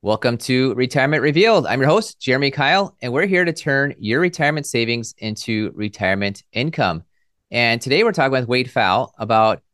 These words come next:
safety first retirement planning. Our loyal listeners probably know Wade by his other name,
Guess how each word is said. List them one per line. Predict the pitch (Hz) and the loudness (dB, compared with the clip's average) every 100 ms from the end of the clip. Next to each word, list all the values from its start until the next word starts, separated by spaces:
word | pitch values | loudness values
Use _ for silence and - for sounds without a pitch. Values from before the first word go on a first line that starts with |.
| _ | _
safety | - 135 185 196 196 | -4 -2 -2 -4 -8
first | 185 - 131 143 - _ | -8 -2 -2 -2 -8 _
retirement | - 117 123 113 87 | -6 -4 -2 -2 -4
planning. | 98 87 78 82 _ _ _ _ _ - | -4 -2 -4 -8 _ _ _ _ _ -4
Our | 110 107 | 0 2
loyal | 101 127 143 | 2 4 4
listeners | 131 151 - 135 135 | 4 2 0 0 0
probably | - _ 147 170 214 175 | -4 _ 0 2 2 2
know | 160 | 2
Wade | 143 139 147 | 2 2 2
by | 120 | 2
his | 113 | 2
other | 120 135 | 2 2
name, | 120 113 113 | 2 0 0